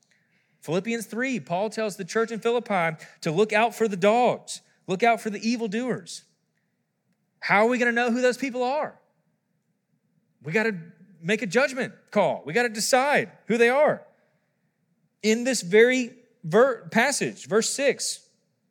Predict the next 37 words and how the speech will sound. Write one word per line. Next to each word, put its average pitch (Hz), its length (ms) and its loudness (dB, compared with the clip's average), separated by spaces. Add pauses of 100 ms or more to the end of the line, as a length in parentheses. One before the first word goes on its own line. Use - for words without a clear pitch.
(100)
Matthew 208 260 -4
seven, 233 360 0
verse 233 200 0
six, 262 380 -4 (300)
Jesus 202 300 -4
says, 175 180 -2
"Don't 202 340 0 (160)
give 214 180 2
what 220 160 2
is 214 120 -4
holy 233 320 -2
to 220 120 -6
dogs 202 380 2
and 143 100 -16
don't 220 220 -2
throw 226 160 0
pearls 226 380 -2
to 214 160 -10
pigs." 240 440 -8 (500)
How 214 200 -2
are 254 100 2
we 240 140 -2
supposed 233 380 -4
to 226 80 -12
know 233 180 -2
who 233 160 0
the 220 80 -6
dogs 226 320 2
and 220 100 -2
who 254 80 -2
the 226 80 -8
pigs 254 280 -2
are? 190 260 0 (1400)
We've 151 120 -10
gotta 233 200 2
make 233 240 0
judgments. 254 600 0